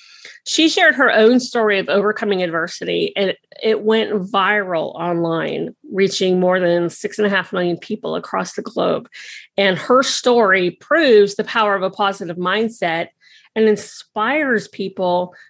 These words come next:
to embrace those difficult times in life and to just have the courage to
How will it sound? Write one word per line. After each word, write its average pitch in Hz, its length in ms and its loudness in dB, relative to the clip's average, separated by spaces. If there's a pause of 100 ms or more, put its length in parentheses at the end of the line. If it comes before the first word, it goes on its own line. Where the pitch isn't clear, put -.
(140)
to 226 200 2
embrace 202 880 -2 (220)
those 190 320 -2
difficult 202 500 -2
times 196 380 -2
in 185 160 0
life 170 360 -2
and 196 220 -2
to 190 500 0 (380)
just 269 180 -6
have 247 440 0
the 240 100 4
courage 208 640 0
to 180 400 0